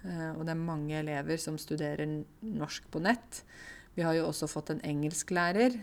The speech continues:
som underviser engelsk på alle nivåer. Det synes jeg er veldig kult. Og så tenker jeg kanskje på å få spanskkurs. Altså, jeg tenker at det kan være flere språk.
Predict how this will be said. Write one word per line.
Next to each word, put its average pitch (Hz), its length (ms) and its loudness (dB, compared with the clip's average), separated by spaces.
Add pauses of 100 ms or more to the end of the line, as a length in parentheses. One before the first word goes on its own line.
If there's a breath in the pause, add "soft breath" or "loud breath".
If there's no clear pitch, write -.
(180)
som 170 320 -2
underviser 156 540 -2
engelsk 180 720 0 (280)
på 180 140 -2
alle 165 240 2
nivåer. 170 400 6
Det 180 200 2
synes - 200 -4
jeg 170 80 2
er 170 60 0
veldig 165 220 0
kult. 262 440 6 (1200 loud breath)
Og 202 160 2
så 202 200 2
tenker 170 280 2
jeg 160 120 0
kanskje 151 240 -2
på 147 100 -2
å 151 60 -8
få 143 180 -6
spanskkurs. 247 1120 4
Altså, 196 200 2
jeg 202 100 0
tenker 165 320 0
at 160 240 -4
det 175 120 -2
kan 190 120 0
være 180 180 0
flere 180 300 2
språk. 285 420 2